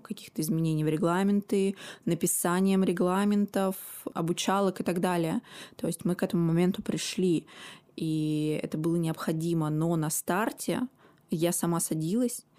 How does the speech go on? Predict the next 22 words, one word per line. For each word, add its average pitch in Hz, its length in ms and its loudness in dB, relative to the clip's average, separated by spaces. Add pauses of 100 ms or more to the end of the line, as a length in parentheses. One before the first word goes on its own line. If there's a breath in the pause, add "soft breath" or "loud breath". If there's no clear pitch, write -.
(420 loud breath)
и 170 140 0
параллельно 175 500 2
тому, 175 260 2
как - 260 -6
мы 160 100 0
открывали 165 540 -2
там 214 180 -2
первые 160 340 0
магазины, 165 680 0 (300 loud breath)
я 160 60 0
просто 202 460 0
писала 190 680 -2
стандарт 170 760 -2 (120)
работы 165 480 0
продавца. 185 720 -2 (160)
Для 190 200 4
начала 208 520 0
самой 247 340 2
базовой 175 540 2
функции 262 640 0
и, 175 300 2 (420 loud breath)
э, 170 220 0